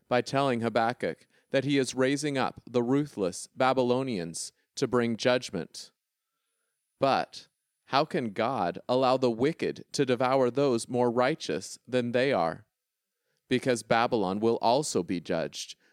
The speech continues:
their rule will only be temporary. Habakkuk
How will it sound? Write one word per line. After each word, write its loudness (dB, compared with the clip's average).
their 2
rule 0
will 2
only 0
be -2
temporary. 0
Habakkuk 0